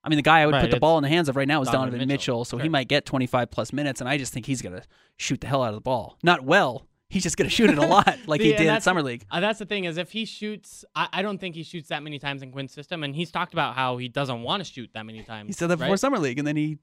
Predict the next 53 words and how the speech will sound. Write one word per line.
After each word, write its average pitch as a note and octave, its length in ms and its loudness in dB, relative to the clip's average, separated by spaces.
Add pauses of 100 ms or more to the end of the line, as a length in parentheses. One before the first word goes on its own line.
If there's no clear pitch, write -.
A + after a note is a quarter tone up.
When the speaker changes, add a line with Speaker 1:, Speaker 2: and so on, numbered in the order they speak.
Speaker 1:
went D#3 160 -4
Kyle D#3 220 2
Kuzma F3+ 380 -6
on C3 120 -4
us C3 100 -6
Speaker 2:
Well, D4 100 0
Speaker 1:
and - 60 -4
shot A3 80 2
Speaker 2:
that, - 100 4
Speaker 1:
every B3+ 140 0
Speaker 2:
he - 20 -4
Speaker 1:
time E4 220 2
he A3 60 2
Speaker 2:
didn't, - 60 -2
Speaker 1:
touched - 300 2
it. A#3+ 80 -4
Speaker 2:
hey, B3 260 2
he A#3+ 100 -2
didn't D4 320 -6
shoot G#3 280 0
as E3+ 100 -4
much F3 200 -4
as D#3 100 -8
Trey D#3 160 -2
Lyles C#3+ 320 0
did A#2 160 -6
last A2 260 -4
year, G#2 180 -10
which G#2 120 -10
Speaker 1:
No. C#3+ 140 -4
Speaker 2:
was, G2 180 -14 (320)
uh, G2 100 -10 (140)
infinite D3+ 420 -8
amounts. G2+ 400 -14
Speaker 1:
Yeah. A#2+ 140 -6 (240)
Speaker 2:
And G3+ 180 -4
B, A3 400 -2 (1040)
you G#3 280 2
saw C4 240 0
his B3 200 -2
teammates C#4 420 -8
during C3+ 220 -6
the A#2 40 -12
Summer B2+ 200 -8
League, G#2+ 200 -8
right? A3+ 260 -2 (480)
Speaker 1:
Yeah, A4+ 260 4
absolutely. D#4+ 440 2
Speaker 2:
Like, - 220 0 (880)
he'll A#3 240 0
have A3 320 -2
better F#3 260 0
teammates. C3+ 580 -12